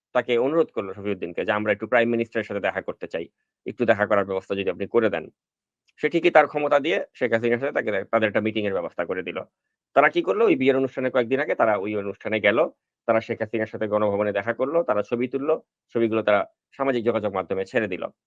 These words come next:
তো দেখুন, এই হচ্ছে আমাদের সেনাপ্রধানের অবস্থা যে সে, তার শ্বশুর, তার ওই মেয়ের জামাই, এদেরকে একটা শেখ হাসিনার সাথে দেখা করার ব্যবস্থা করে দিল।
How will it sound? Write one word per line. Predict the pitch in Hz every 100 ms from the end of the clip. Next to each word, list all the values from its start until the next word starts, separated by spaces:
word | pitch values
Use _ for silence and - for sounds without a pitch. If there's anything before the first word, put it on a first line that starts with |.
| _ _ _ _ -
তো | 151
দেখুন, | 185 165 -
এই | 208 220
হচ্ছে | - 185
আমাদের | 180 170
সেনাপ্রধানের | - 160 151 143 139 117
অবস্থা | 95 - 90
যে | 87
সে, | 101 143 156 208 - _ _ _
তার | 123 127
শ্বশুর, | - 139 180 202 - _ _ _ _ -
তার | 120 113 95
ওই | 113 110
মেয়ের | 123 135
জামাই, | 143 151 196 196 -
এদেরকে | 135 139 131 131
একটা | 120 123 -
শেখ | 143 127
হাসিনার | 127 127
সাথে | 160
দেখা | 147 113
করার | 107 98
ব্যবস্থা | 90 87 95
করে | 90 90
দিল। | 80 -